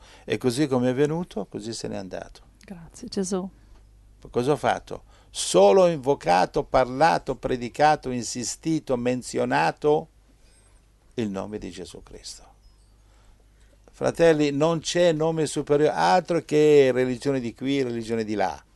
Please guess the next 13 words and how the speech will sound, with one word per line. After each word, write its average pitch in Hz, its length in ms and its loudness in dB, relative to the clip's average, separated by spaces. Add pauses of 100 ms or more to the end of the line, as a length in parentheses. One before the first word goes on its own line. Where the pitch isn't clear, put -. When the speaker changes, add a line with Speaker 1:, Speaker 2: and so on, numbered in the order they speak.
(1600)
Speaker 1:
Gesù, 151 1080 4
per 127 160 -2
questo 165 340 0
che 123 340 2
certe 131 440 -4
chiese 123 320 -2
fanno, 113 440 -2 (280)
fanno 120 360 2
acqua 117 540 2
come 107 260 -2
barche 107 320 -2
che 101 100 -4
affondano. 92 720 -6